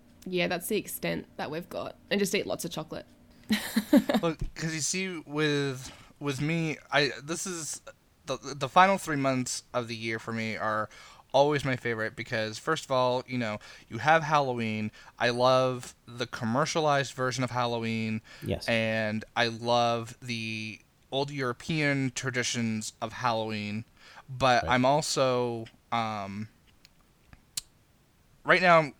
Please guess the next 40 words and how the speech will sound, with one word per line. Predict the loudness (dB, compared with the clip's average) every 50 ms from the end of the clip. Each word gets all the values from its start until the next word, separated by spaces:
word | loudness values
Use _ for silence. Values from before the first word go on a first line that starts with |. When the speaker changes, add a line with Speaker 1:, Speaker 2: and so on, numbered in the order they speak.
| _ _ 2
Speaker 2:
I | 2
would | 2 2 -2 -6
classify | -2 2 2 2 2 0 -4 2 4 4 6 6 4 2 0
as | -2 -4 -6
eclectic | -6 -10 -12 -6 -4 -6 -4 0 -2 -2 -2 -4 -12 _
because | -12 -6 -4 -4 -2 -2
I'm | -2 -2
still, | -2 -4 -4 -4 -4 -6 -6 -10 _ _ _ _ _ _ _ 2 4 4 4 4 2 0
even | -4 -4 -2 -2 -2
to | -2 -4
this | -4 -4 -4 -4
day, | -2 -2 0 0 0 -2 -4 -6 -14 -20 -18 -18 -20 -20 _
really | -10 -6 -4 -2 -2 -2 0 -2 -2 -2
learning | -2 -2 0 0 2 2 2 2 0 0 -2 -2 -6 _ _ _ _ _ _ -4
what | -4 -2 -2
my | -2 -4
path | -4 -2 -2 0 0 0 -2 -4 -2
is, | 0 0 0 0 -2 -4 -8
so | -10 -6 -4 0 2 2 2 0 -2 -4 -4
I'm | -2 -2 -2 -2
just | -2 -2
gonna | -2 -2
have | -2
to | -2 -8
throw | -8 -6 -4 -2 -2 -2 -4 -6 -8 -14 -18 -12
this | -10 -10 -10 -8
word | -4 -2 0 0 0
out | 0 0 0
there, | 2 2 2 2
and | 2 0 0
some | 0 -2 -2
people | 0 -4 -6 -6 -6 -6 -6
will, | -6 -4
like, | -4 -4 -6 -6
roll | -8 -6 -6
their | -4 -4 -2
eyes, | -2 -2 -2 -4
but | -6 -10
that's | -10 -10 -10
okay. | -6 -4 -4 -4